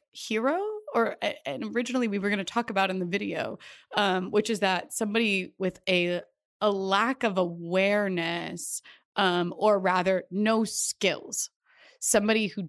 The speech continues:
doesn't have the skills to deal with something insane that's happening, um, and, but keeps trying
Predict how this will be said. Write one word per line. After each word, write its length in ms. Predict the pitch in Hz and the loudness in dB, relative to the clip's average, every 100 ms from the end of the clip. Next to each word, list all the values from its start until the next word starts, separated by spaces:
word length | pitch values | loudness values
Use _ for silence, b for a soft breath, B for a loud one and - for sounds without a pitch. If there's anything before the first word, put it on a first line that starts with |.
| - | 0
doesn't 320 | 208 214 240 | 2 4 0
have 400 | - 180 185 180 | -2 0 0 0
the 60 | 170 | -6
skills 480 | - 311 277 214 214 | -4 2 2 2 0
to 100 | 214 | -2
deal 360 | 175 - 208 | -2 0 2
with 180 | 202 196 | 2 0
something 320 | - 180 170 | -2 -4 -2
insane 420 | 170 170 - 160 165 | -2 0 2 2 0
that's 200 | 160 - | -4 -6
happening, 540 | 175 160 - - - B B B B | -4 -4 -8 -14 -18 B B B B
um, 480 | 214 196 170 160 151 - - | 0 0 -2 -6 -12 -8 0
and, 380 | 208 196 190 - - 156 _ - | 2 2 -2 -8 -16 -20 _ 2
but 480 | 302 285 202 - - _ _ - | 6 6 4 -2 -12 _ _ -16
keeps 480 | - 214 208 - - | -4 -2 -2 -4 -6
trying 560 | - 202 180 180 180 | 0 2 2 0 -4